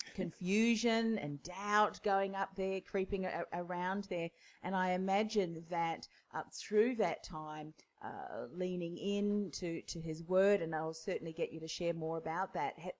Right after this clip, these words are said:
really saw you through. What would you say to someone then that maybe is in the season of their life where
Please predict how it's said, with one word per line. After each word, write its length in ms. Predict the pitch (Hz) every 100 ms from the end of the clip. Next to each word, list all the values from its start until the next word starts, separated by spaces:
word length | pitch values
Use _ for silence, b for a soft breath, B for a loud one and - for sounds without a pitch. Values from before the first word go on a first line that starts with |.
| -
really 440 | 208 226 247 226
saw 240 | 202 - 175
you 180 | 165 165
through. 320 | - 196 170 - b b -
What 160 | 320 339
would 160 | 381
you 100 | 330
say 280 | 240 208 185
to 120 | 214
someone 540 | 220 202 180 165 165 165
then 280 | 170 165 165
that 200 | 170 185
maybe 420 | 190 190 202 190
is 120 | 170
in 300 | - 196 220
the 100 | 240
season 520 | 202 - 170 170 160 160
of 240 | 160 156
their 180 | 160 156
life 340 | 156 151 160 - _ _
where 440 | - 175 190 185